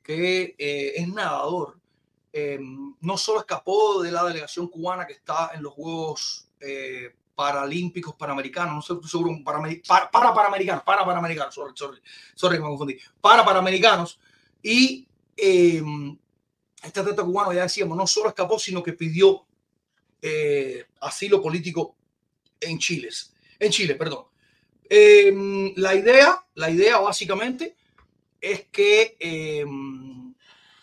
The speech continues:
se resuelva su problema, su problema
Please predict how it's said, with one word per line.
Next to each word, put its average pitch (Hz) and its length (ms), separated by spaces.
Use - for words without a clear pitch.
se - 200
resuelva 220 480
su 196 120
problema, 190 540
su 170 220
problema 180 840